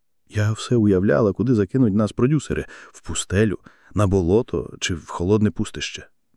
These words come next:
Моя єдина надія була на дерева. Вони могли стати для мене сховищем, джерелом їжі і притулком.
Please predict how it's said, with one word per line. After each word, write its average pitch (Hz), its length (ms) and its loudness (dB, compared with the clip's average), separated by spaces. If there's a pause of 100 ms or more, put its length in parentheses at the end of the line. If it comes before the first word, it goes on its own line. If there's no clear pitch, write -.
Моя 95 200 2
єдина 82 360 0
надія 85 380 0
була 85 220 -6
на 85 100 -12
дерева. 85 520 -8 (320)
Вони 98 200 0
могли 92 260 -4
стати 101 320 -6
для 85 160 -4
мене 101 240 0
сховищем, 104 640 0
джерелом 98 420 0
їжі 127 320 -2
і 143 200 0
притулком. 113 720 2